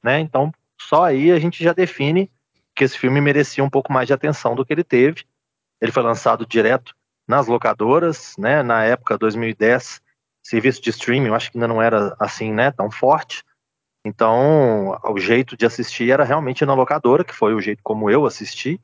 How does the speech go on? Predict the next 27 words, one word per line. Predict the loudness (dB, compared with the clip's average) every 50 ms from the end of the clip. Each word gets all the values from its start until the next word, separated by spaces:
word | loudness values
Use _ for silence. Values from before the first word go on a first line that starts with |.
| _ -6
né, | -4 -2 -2 -2 -2
e | -4
como | -4 -4 -4 -4 -2
<laughs> | -2 -4 -4 -4 -8 -20 -20 -10 _
eu | 0 2 2
aprendi | 2 2 0 -2 -2 -4 -4 -2 0 2
a | 4 2 2
assisti-, | 0 -2 -10 -12 -12 -12 -6 -2
a | 0 0
assistir | 0 -2 -6 -12 -12 -6 -2 0 0
aos | 0 0 -2 -4
filmes, | -8 -4 -2 -2 0 -2 -2 -2
né, | 0 0 0 0
pegando | -2 -6 -4 -2 -2 -2 0
na | 0 0
locadora, | 0 0 2 2 0 0 2 2 4 4 2 0 -4 _ _ _ _ _ _ _ _ _ _ _
chegando | -6 -6 -2 0 2 2 2
lá | 2 2 2
na | 2 0
sexta-feira, | -2 -2 -4 -4 -4 -6 -8 -6 -2 0 2 2 2
pegando | 0 0 -2 -2 -4 -6
sete | -6 -2 0 0 0 0 -2 -10
filmes | -8 -6 -4 -2 -2 -2 -2
e | 0
devolvendo | 0 2 4 4 4 2 2 0 0
na | -2 -2
terça, | -2 _ 0 0 2 0 0 -4 -6 -8 -8 -8